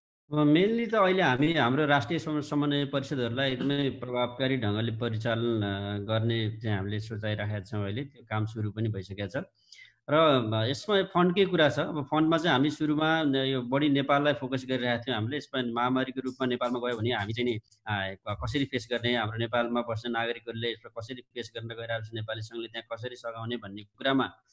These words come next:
हामीले बढी फोकस गरिरहेका थियौँ। र समयान्तरले अहिले चाहिँ बढी के देखायो भने माननीय अर्थमन्त्रीजीले आफै, अ, अ, phone गरेर भन्नुभयो, "तपाईँको त्यहाँ विद्यार्थीहरूको एकदम विकराल पर्ने जस्तो देखियो,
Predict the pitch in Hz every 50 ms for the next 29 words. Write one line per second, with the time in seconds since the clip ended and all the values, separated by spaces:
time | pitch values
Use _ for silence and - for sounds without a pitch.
0 | _ _ _ _ _ - 113 117 123 131 127 120 131 135 139 131 - 123 120 120
1 | 123 120 - - 120 117 110 117 113 113 117 110 113 113 143 151 156 147 - 139
2 | 131 127 127 131 131 131 127 - 123 120 117 123 135 147 143 127 123 120 120 -
3 | 123 123 123 120 113 120 120 123 120 _ - 127 120 117 110 104 113 117 110 107
4 | 107 127 139 131 127 120 123 123 123 123 120 117 113 117 - 123 120 117 - -
5 | - - 117 117 123 127 120 113 113 - 135 131 127 - _ 120 120 117 110 110
6 | - - - - - - - 120 113 110 110 - 127 131 123 123 123 120 123 120
7 | - - - 113 - 113 110 - 151 - - - 143 135 139 143 139 131 139 135
8 | 143 147 135 - 131 120 - 120 120 135 135 127 135 135 120 123 127 123 _ _
9 | _ _ - 123 123 131 127 123 127 - 127 123 127 123 123 - 120 117 117 117
10 | 110 113 - 123 107 110 110 113 - 165